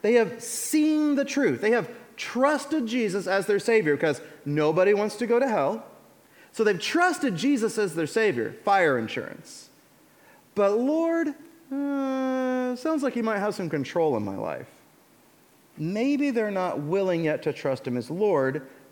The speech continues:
consistently. Let's go on and see verse eleven. Let's look at their character. "We have much to say about this," the writer says, "but it's hard to make it clear to you because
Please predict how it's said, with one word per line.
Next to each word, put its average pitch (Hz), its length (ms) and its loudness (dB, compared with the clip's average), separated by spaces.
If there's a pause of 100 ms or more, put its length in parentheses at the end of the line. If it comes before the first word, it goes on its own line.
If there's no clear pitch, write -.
(100)
consistently. 160 880 -4
Let's 208 220 -2
go 254 160 0
on 208 160 0
and 156 80 -2
see 165 280 0 (220)
verse 180 260 0
eleven. 135 680 0 (840)
Let's 170 160 -2
look 202 100 0
at 160 80 -2
their 139 100 0
character. 147 380 -2
"We 196 120 0
have 226 180 2
much 240 400 0
to 294 160 -2
say 262 300 4
about 160 260 2
this," 139 160 -2
the 151 80 -2
writer 143 180 2
says, 127 240 0 (260)
"but 220 120 4
it's 233 140 6
hard 302 200 6
to 285 80 4
make 269 180 4
it 214 120 0
clear 311 260 2
to 254 80 2
you 208 80 2
because 233 720 2